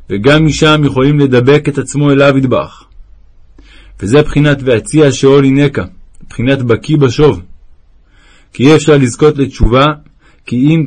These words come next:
כשבקיא בשתי בקיאויות אלו. ובאמת הוא בקיאות גדול מאוד שיזכה לידע שצריכין ליגע עצמו, ולטרוח בעבודת השם תמיד,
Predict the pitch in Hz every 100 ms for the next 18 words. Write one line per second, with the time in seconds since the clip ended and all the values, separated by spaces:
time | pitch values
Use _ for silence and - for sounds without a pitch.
0 | - - 127 113 113 156 131 113 156 147
1 | 135 123 123 135 135 127 98 - _ _
2 | _ _ - _ _ _ - _ - _
3 | _ - _ - 98 98 104 127 156 156
4 | 151 143 117 - 139 151 131 117 117 151
5 | 151 143 147 143 135 113 104 143 139 131
6 | 117 139 147 143 131 - 123 110 143 147
7 | 139 135 117 104 139 147 131 - 104 90
8 | - - - - - - 98 101 104 123
9 | 147 127 135 127 127 139 139 123 143 135
10 | 127 127 143 95